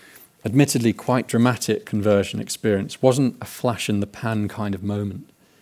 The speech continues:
Paul's coming to know Jesus transformed his attitude forever.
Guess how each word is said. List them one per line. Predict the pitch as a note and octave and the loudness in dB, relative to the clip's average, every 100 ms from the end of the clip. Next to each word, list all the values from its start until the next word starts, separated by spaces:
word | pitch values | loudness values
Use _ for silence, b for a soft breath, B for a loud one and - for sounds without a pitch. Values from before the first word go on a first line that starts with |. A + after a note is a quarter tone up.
| b b b | b b b
Paul's | - C3+ A#2+ - | 4 6 6 4
coming | - B2 A2+ | 0 2 2
to | A#2+ | 2
know | A2+ | 2
Jesus | G#2 A#2 A#2 G#2 F#2+ | 2 4 4 2 -2
transformed | - A#2 G#2+ - - A#2+ A#2 G2+ | -6 -2 -2 -2 2 4 4 0
his | G#2 - | -4 -4
attitude | A2+ - G2+ G#2+ G2 F#2 b b b b _ | -8 -8 -4 0 0 -2 b b b b _
forever. | - A#2 B2 A2+ | 4 4 4 0